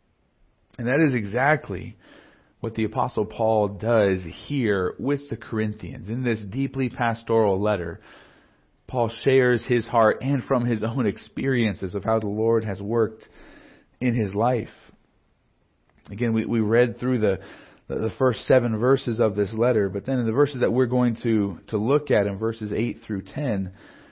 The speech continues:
this morning, Paul is going to, to seek to give them words of additional comfort and hope. And as he seeks to comfort them in their afflictions, he speaks about his own experiences of suffering and despair and how God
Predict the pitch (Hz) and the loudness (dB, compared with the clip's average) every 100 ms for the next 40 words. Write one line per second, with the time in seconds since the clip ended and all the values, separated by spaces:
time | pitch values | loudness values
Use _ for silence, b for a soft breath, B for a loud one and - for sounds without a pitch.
0 | B B - 117 110 - 127 139 113 107 | B B -6 -2 -2 -2 2 4 2 0
1 | - 143 120 127 123 113 - 117 107 101 | -2 -2 0 0 0 0 0 2 2 -2
2 | - b b b b b b - 107 151 | -14 b b b b b b -12 -2 -2
3 | 143 120 117 160 127 127 110 110 135 139 | 0 -2 0 0 2 2 2 2 2 2
4 | 120 104 101 - 123 143 - 127 110 151 | 0 -2 -4 -8 -4 -4 -2 -2 -2 -2
5 | 156 - 117 98 95 - 165 131 107 104 | -4 0 0 0 -4 0 0 0 -2 -6
6 | 107 B B B _ 107 113 123 131 - | -8 B B B _ -2 0 0 -2 -2
7 | 175 - 147 110 165 160 143 110 123 147 | -2 -2 -6 -4 -4 -2 0 0 2 2
8 | 143 123 131 123 123 139 143 127 - - | 2 2 0 2 2 4 6 4 2 -2
9 | 151 - 113 123 117 - 147 - 123 120 | -4 -4 -6 -6 -8 -8 -10 -6 -4 -4
10 | 113 135 139 120 117 - 135 139 117 113 | -4 -4 -2 -4 -6 -8 -2 -2 -2 -4
11 | 107 98 - - - 120 110 87 107 104 | -6 -8 -6 -6 -4 -4 -2 -4 -6 -6
12 | 101 - 69 113 107 82 95 117 120 113 | -10 -8 -2 0 2 0 -4 -4 -4 -4
13 | 110 117 113 | -4 -2 -2